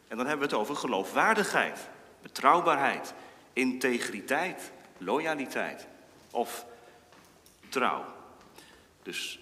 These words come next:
trouw als vrucht van de geest. We zingen straks als amen op de verkondiging, Psalm honderd elf, het vijfde vers: "Het is trouw al wat hij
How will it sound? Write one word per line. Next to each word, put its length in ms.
trouw 400
als 440
vrucht 580
van 180
de 60
geest. 400
We 60
zingen 240
straks 460
als 500
amen 500
op 180
de 180
verkondiging, 580
Psalm 220
honderd 280
elf, 360
het 140
vijfde 340
vers: 240
"Het 140
is 320
trouw 460
al 280
wat 200
hij 340